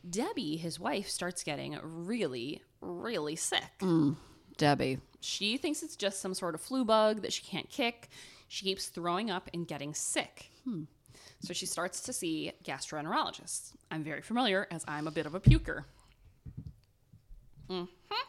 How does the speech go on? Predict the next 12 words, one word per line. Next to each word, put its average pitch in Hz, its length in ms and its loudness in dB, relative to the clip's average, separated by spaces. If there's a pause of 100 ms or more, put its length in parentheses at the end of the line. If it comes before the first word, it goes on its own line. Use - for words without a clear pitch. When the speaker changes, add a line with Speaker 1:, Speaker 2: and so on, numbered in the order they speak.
(760)
Speaker 1:
Then 175 680 4 (260)
she - 220 -4
starts 196 340 -4
having 151 440 -6 (340)
tingling 175 840 2 (160)
and 165 360 0 (100)
numbness 170 840 2
in 160 160 0
her 175 280 0
limbs. 165 720 0 (180)
Speaker 2:
Hmm. 220 280 -4 (380)
Speaker 1:
Eventually, 170 800 2